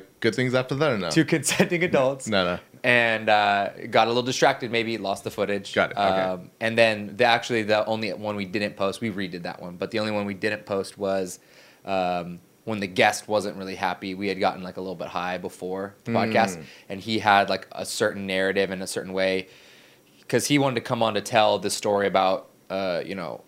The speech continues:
Speaker 2: a company that's really popular in the CrossFit space, how he kind of was really high up in there, worked for them, helped them kind of get their notoriety, and then they, they um, you know, I don't un-, really understand the, the full scope of it,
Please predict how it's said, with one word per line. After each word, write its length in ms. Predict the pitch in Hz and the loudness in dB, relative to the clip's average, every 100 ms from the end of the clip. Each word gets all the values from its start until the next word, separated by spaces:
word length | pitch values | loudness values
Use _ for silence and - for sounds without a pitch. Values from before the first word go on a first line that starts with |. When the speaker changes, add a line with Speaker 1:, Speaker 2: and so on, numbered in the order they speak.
| _ | _
Speaker 2:
a 80 | - | -10
company 420 | - 117 92 98 | -2 -4 -2 -4
that's 220 | 90 90 107 | -4 -6 -6
really 200 | 95 95 | -6 0
popular 440 | 104 95 95 90 | 0 2 0 -2
in 200 | - 92 | -4 -8
the 100 | 87 | -6
CrossFit 400 | - 90 - - | -4 -4 -4 -10
space, 320 | - 92 87 | -6 -6 -4
how 160 | - 87 | -4 -6
he 80 | 95 | -6
kind 240 | - 90 | -8 -6
of 140 | 87 | -8
was 280 | 90 85 85 - - - - - _ _ | -8 -10 -10 -16 -20 -20 -20 -20 _ _
really 220 | 120 120 | 0 2
high 240 | 104 104 104 | 6 6 6
up 180 | 104 107 | 4 0
in 80 | |
there, 160 | 104 98 | 0 0
worked 280 | 92 107 110 | 2 0 0
for 120 | 117 | 0
them, 300 | 101 98 95 | 2 2 2
helped 260 | 110 101 107 | 0 0 2
them 180 | 101 | 0
kind 200 | 95 104 | 0 -4
of 80 | 92 | -2
get 160 | 98 98 | -4 -2
their 100 | 95 | -2
notoriety, 560 | 95 90 98 110 98 | -2 2 4 4 2
and 160 | 92 92 | -2 -2
then 140 | 92 | -4
they, 240 | 90 90 82 _ _ - | -4 -8 -10 _ _ -4
they 640 | 98 92 92 92 90 87 - _ - | -2 0 0 -2 -4 -8 -14 _ -12
um, 440 | 92 87 85 82 - _ _ _ _ _ _ _ - | -8 -8 -10 -14 -20 _ _ _ _ _ _ _ -18
you 80 | |
know, 60 | 85 | -8
I 160 | - 123 | 4 6
don't 140 | 135 | 6
un-, 160 | 117 120 113 | 2 -2 -2
really 260 | 117 110 | 0 2
understand 600 | 107 107 - 110 104 95 | 0 -2 -4 -4 -4 -4
the, 200 | 104 101 | -2 -2
the 140 | 87 101 | -2 -8
full 380 | - 110 104 101 | -6 -2 -2 -2
scope 400 | - 110 104 113 | -4 0 0 0
of 140 | 104 | 0
it, 300 | 123 131 | 2 2